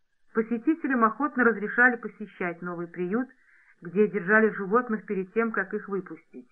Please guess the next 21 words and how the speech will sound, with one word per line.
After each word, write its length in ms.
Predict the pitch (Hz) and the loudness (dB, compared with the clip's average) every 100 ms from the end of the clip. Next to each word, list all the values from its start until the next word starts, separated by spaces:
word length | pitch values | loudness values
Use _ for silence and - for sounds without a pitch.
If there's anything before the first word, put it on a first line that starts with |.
| _ _ _ - - | _ _ _ -20 -4
Но 120 | 180 | 4
им 200 | 240 262 | 6 6
было 220 | 240 254 254 | 6 2 2
строго 360 | - 240 262 262 | 2 2 2 0
запрещено 640 | 247 254 240 - 247 233 | -2 -2 -4 -2 0 0
беспокоить 720 | 185 190 196 185 196 190 160 | -2 -6 -8 -4 -4 -4 -2
больных 360 | 175 175 170 160 | -2 -2 -4 -8
животных 580 | 160 175 254 220 226 180 | -6 0 0 0 -6 -4
на 100 | 170 | -4
открытых 480 | - 190 185 170 | -4 -8 -8 -12
выгулах 560 | 156 226 262 269 277 - _ - - | -6 -4 -4 -6 -8 -14 _ -20 -10
за 180 | 160 196 - | 0 0 4
старой 280 | 220 254 247 | 4 4 0
территорией 560 | 208 196 208 220 202 | -4 -2 2 2 0
приюта, 580 | 202 208 190 156 - 127 _ _ _ _ _ | -4 -2 -2 -4 -10 -20 _ _ _ _ _
или 200 | 196 277 320 | 0 0 0
тем 240 | 294 254 | 0 2
более 280 | 220 254 262 | 4 2 2
переступать 640 | 247 233 - 214 185 202 | -4 -6 -6 2 2 2
порог 340 | 202 175 165 160 | 0 0 -2 -4
больницы. 640 | 180 170 143 127 - 226 | -6 -6 -12 -18 -20 -20